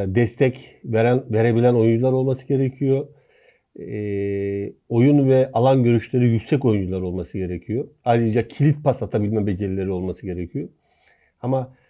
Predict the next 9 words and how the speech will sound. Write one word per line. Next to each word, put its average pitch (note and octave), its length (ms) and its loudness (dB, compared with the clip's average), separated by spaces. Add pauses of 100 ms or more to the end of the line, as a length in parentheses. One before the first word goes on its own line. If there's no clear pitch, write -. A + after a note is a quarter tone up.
(180)
maalesef A#2 420 -4
Samsunspor'daki A#2+ 840 -2
oyuncu A2+ 380 2
yapısı B2 640 0 (540)
bu C3+ 140 0
bölgede A#2 360 2
homojen A#2+ 440 2
olmadığı A#2+ 380 2
için G2+ 420 -4